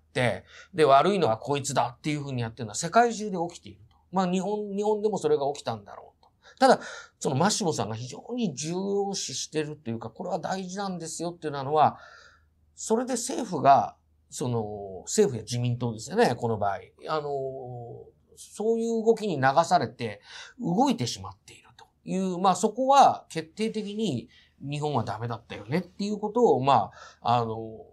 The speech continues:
述べておられるわけです。もう、それがまず一つの視点ですね。これは今まであまり指摘されたことがない視点だと思うんですよね。もう一つ、それからもう一つはですね、その、お、マスコミ報道についてもいろいろ、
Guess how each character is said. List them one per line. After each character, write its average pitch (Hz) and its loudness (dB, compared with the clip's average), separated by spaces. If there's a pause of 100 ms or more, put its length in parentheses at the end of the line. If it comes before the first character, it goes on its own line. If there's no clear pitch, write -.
(140)
述 147 2
べ 127 0
て - -14
お 101 -10
ら 117 -4
れ 120 -4
る 101 -12
わ - -18
け - -20
で - -20
す。 - -14 (580)
も 180 -6
う、 175 -14
そ 180 2
れ 254 4
が 226 6
ま 175 4
ず 131 -6
一 - -6
つ - -14
の - -18
視 - -12
点 - -20
で - -20
す - -20
ね。 - -18
こ 202 -6
れ 226 6
は 208 0
今 202 -4
ま 214 0
で 131 0
あ 139 6
ま 190 0
り 196 -4
指 196 -10
摘 - -10
さ 185 -4
れ 185 -6
た 190 -10
こ 185 -18
と - -18
が 131 -8
な 165 -4
い 175 -4
視 120 -12
点 113 -4
だ 110 -8
と 117 -18
思 120 -10
う - -10
ん 123 -14
で - -18
す - -20
よ - -20
ね。 170 -12 (480)
も 220 4
う 226 2
一 226 -2
つ、 - -14
そ - -8
れ 202 -4
か 202 0
ら 180 2
も 180 -8
う 202 -10
一 233 -10
つ 220 -6
は 131 0
で 104 -10
す - -16
ね、 104 -12
そ - -18
の、 104 -16 (600)
お、 - -4 (500)
マ 170 0
ス - 0
コ 262 -10
ミ 294 -6
報 320 -8
道 180 0
に 120 -4
つ 117 -8
い 151 -12
て 117 -6
も 101 -8
い 110 -6
ろ 143 -2
い - -4
ろ、 147 -8